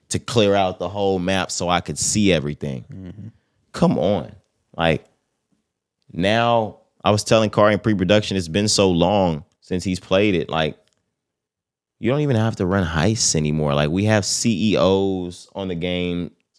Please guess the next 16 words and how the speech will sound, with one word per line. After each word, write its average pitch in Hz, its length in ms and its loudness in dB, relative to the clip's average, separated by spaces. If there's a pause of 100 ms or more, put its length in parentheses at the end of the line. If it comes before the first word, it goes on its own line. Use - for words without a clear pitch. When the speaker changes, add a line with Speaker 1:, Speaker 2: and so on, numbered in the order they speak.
(120)
Speaker 1:
and 85 380 -2
presidents 95 640 2
of 80 120 -2
motorcycle 90 640 0
clubs. 90 460 2
I'm 90 160 0
a 92 40 -4
president 95 420 0
of 85 80 -2
a 85 40 -8
club. 90 380 0 (960)
I - 20 -8
have 110 60 -4
a 101 40 -2
weed 107 280 -2
farm. 104 440 -4